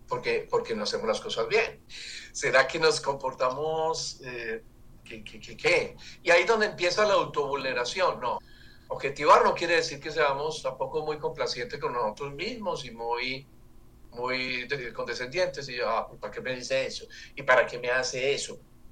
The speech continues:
¿Y usted por qué no me dijo? ¿Por qué no me avisó? ¿Y por qué no llamó? ¿Y por qué? ¿Y por qué no?". Y nos lavamos las manos y todo, y nosotros somos los buenos del paseo y los otros. Entonces, miren que es que, es que pasan muchas cosas, pero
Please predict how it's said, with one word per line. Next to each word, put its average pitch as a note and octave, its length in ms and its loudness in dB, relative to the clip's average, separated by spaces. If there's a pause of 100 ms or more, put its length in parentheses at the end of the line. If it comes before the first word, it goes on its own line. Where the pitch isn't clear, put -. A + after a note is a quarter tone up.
(140)
¿Y C#3 40 -12
usted D3 200 0
por D3 160 2
qué D3+ 100 2
no D3 160 -2
me D3+ 140 0
dijo? E3 180 -2
¿Por - 80 -4
qué - 80 -8
no C#3 60 -8
me D3+ 80 -4
avisó? D3+ 260 0
¿Y E3+ 60 2
por - 100 -10
qué - 60 -14
no C3 80 -8
llamó? D#3+ 320 4
¿Y - 20 0
por C#3 140 0
qué? E3+ 100 -2
¿Y E3+ 60 -2
por E3 100 -2
qué F3 80 6
no?". F3+ 240 8
Y D3+ 80 0
nos C#3 140 0
lavamos D3+ 280 2
las C#3 160 2
manos E3+ 240 2
y - 120 -6
todo, G3 200 2
y E3+ 60 -2
nosotros D3+ 300 0
somos D#3+ 200 0
los - 200 4
buenos A3+ 360 6
del D#3 160 -6
paseo G#3+ 480 0
y - 60 -2
los C3+ 180 -6
otros. C#3+ 280 -4 (460)
Entonces, F3 200 2
miren G#3 240 2
que - 180 -6
es D3+ 120 -4
que, G#3+ 140 -2
es - 180 -6
que - 100 -6
pasan G#3+ 360 0
muchas A3+ 340 -6
cosas, - 500 -10 (540)
pero C#3 340 2